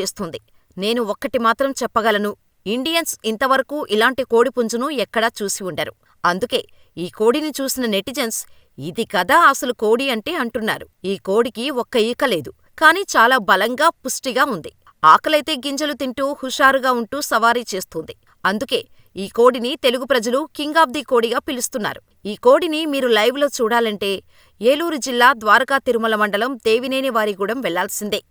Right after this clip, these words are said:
ఈ కోడి యజమాని ఇస్మాయిల్. ఆయన ఈ కోడి గురించి మాట్లాడుతూ, కోడికి ఆరు నెలల వయసు వచ్చింది.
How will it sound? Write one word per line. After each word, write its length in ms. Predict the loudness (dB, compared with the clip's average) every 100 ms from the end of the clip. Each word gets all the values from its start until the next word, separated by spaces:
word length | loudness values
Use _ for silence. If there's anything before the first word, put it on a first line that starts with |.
| _ -10
ఈ 120 | -2
కోడి 320 | 4 6 6
యజమాని 460 | 2 0 0 0 0
ఇస్మాయిల్. 500 | -6 -2 0 -2 -4 _ 0
ఆయన 240 | 2 2 0 -4
ఈ 120 | -6
కోడి 280 | 2 2 2
గురించి 360 | 0 -4 -4 0
మాట్లాడుతూ, 560 | 2 2 0 0 -8 -14 _ _ 2
కోడికి 480 | 6 6 4 -4 -4 6
ఆరు 220 | 8 8
నెలల 300 | 2 0 2
వయసు 300 | 0 -2 -2
వచ్చింది. 460 | -4 -4 -8 -10